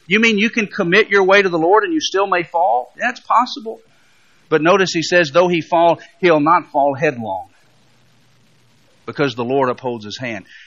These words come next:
It's, it's almost the picture of a parent who's, who's walking with their child and holding the child's hand. And the child's walking along and the child trips.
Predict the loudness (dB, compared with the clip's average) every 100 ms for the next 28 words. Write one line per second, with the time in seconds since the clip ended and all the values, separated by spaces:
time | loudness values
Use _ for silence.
0 | _ -12 -10 -10 -4 0 2 0 -2 -4
1 | -4 -2 -2 -2 -2 -4 0 2 2 -2
2 | _ _ _ -2 -2 -2 -8 -6 -6 -6
3 | 0 2 2 0 -2 -2 -4 -4 2 4
4 | 4 2 0 0 0 -4 -4 -2 -2 -4
5 | -8 -8 -10 -16 _ _ _ _ _ _
6 | _ _ _ _ _ -10 -6 0 0 0
7 | 0 0 0 -2 0 0 -2 -2 -2 -2
8 | -4 -4 -4 -10 -18